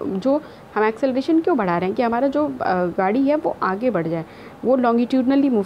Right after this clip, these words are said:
करे, लेकिन longitudinal moment हो नहीं रहा है अनफॉर्चुनेटली, वहाँ पर सिर्फ और सिर्फ rotational moment हो रहा है, वो पहिया घूम रहा है लेकिन गाड़ी आगे की तरफ बढ़ नहीं रही है। तो वो हमारी जो condition होगी वो slip की condition होगी, जहाँ पर rotational moment जो है वो longitudinal moment से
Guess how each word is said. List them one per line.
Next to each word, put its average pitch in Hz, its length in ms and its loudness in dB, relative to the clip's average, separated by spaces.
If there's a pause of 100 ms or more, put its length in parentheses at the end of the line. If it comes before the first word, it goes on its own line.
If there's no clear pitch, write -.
करे, 175 160 0
लेकिन 254 340 2
longitudinal 247 500 0
moment 269 380 2
हो 262 140 0
नहीं 233 180 2
रहा 208 100 2
है 208 60 2
अनफॉर्चुनेटली, 226 680 -2
वहाँ 233 160 2
पर 294 180 0 (400)
सिर्फ 269 180 0
और 254 60 -2
सिर्फ 285 200 -2
rotational 220 480 -2
moment 175 360 0
हो 165 80 -4
रहा 165 80 -6
है, 175 60 -4
वो 190 120 -6
पहिया 220 320 0
घूम 240 240 -2
रहा 294 100 0
है 349 60 0 (300)
लेकिन 233 220 2
गाड़ी 208 300 2
आगे 214 320 -2
की 240 120 -4
तरफ 247 220 -4
बढ़ 208 220 -2
नहीं 180 220 -2
रही 160 180 -4
है। 165 100 -8 (320)
तो 202 80 2
वो 226 180 0
हमारी 277 280 2
जो 285 80 0
condition 226 440 -2
होगी 220 200 -4
वो 277 160 -2
slip 214 380 -4
की 202 80 2
condition 170 480 -4
होगी, 185 180 -4
जहाँ 208 260 -2
पर 311 180 -2 (340)
rotational 208 460 0
moment 254 400 2
जो 247 80 2
है 269 80 0
वो 254 180 0
longitudinal 233 580 -2
moment 233 380 0
से 392 220 -4